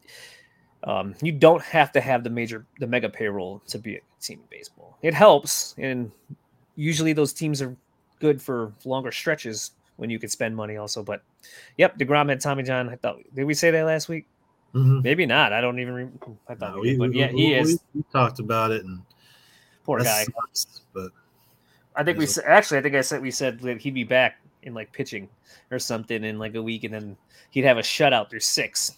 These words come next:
Speaker 1: and then,
Speaker 2: Hmm.
Speaker 1: um,
Speaker 2: No,
Speaker 1: they'd
Speaker 2: that
Speaker 1: come
Speaker 2: was
Speaker 1: out
Speaker 2: a
Speaker 1: and
Speaker 2: few
Speaker 1: get him.
Speaker 2: weeks ago, yeah. That was a few weeks ago you said that. We talked about it last week. He, yeah, that's, uh, that sucks, man, but it's what, kinda what you expected.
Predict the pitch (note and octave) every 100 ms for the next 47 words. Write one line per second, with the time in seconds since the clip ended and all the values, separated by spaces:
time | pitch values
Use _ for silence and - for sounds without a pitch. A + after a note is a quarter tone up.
0 | - A#2+ A2 G#2 G2+ G2+ G2 F#2+ _ -
1 | B2 B2+ G#2+ A2+ A#2 A#2 G#2+ G#2 G#2+ G2+
2 | - - G2 F#2+ F#2 F#2 F#2 A2 G#2+ G#2
3 | F#2+ - G2 F#2 - F2+ F#2+ F#2 F2 F#2
4 | F2+ F#2+ F#2 _ _ _ - - - -
5 | _ - C#3+ D3+ B2 A2+ G2+ G2+ G2 G2+
6 | F#2+ A#2+ B2 - _ _ - - G2+ F#2
7 | - _ - G2+ - A2+ G2 - - _
8 | _ - - - - - - A2+ A2 G#2
9 | F#2+ - _ _ _ _ _ _ _ _
10 | - - - - - G#2+ F#2+ - A2 A2
11 | - A#2 - - B2 G#2